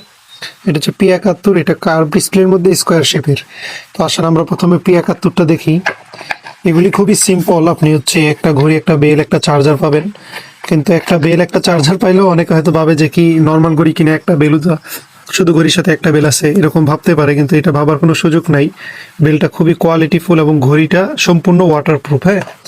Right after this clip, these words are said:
এখানে যে তিনোটা ঘড়ি আছে, তিনোটা ওয়াটারপ্রুফ, একদম ওয়াটারপ্রুফ। এগুলি হচ্ছে আপনার, আহ,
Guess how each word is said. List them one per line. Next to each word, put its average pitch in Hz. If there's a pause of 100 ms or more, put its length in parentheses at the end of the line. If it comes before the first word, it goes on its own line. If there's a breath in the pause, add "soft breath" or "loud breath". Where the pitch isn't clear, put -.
(240)
এখানে 190
যে 190
তিনোটা 202
ঘড়ি 185
আছে, 180
তিনোটা 180
ওয়াটারপ্রুফ, 156 (960 loud breath)
একদম 156
ওয়াটারপ্রুফ। 143
এগুলি 151
হচ্ছে 156
আপনার, 156
আহ, 147